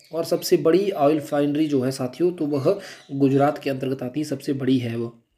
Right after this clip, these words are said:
प्रश्न संख्या एक सौ तिरसठ देखें, इसमें पूछा गया है दक्षिणी पश्चिमी रेलवे का मुख्यालय कहाँ पर स्थित है, दक्षिणी पश्चिमी रेलवे का मुख्यालय जो है वह हुबली है साथियों, तो इसका डेल्टा ऑप्शन सही है।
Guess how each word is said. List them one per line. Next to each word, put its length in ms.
प्रश्न 200
संख्या 280
एक 180
सौ 100
तिरसठ 360
देखें, 240
इसमें 220
पूछा 240
गया 220
है 200
दक्षिणी 300
पश्चिमी 320
रेलवे 280
का 120
मुख्यालय 440
कहाँ 260
पर 120
स्थित 240
है, 60
दक्षिणी 300
पश्चिमी 320
रेलवे 320
का 120
मुख्यालय 520
जो 120
है 260
वह 580
हुबली 320
है 100
साथियों, 380
तो 120
इसका 220
डेल्टा 340
ऑप्शन 240
सही 300
है। 200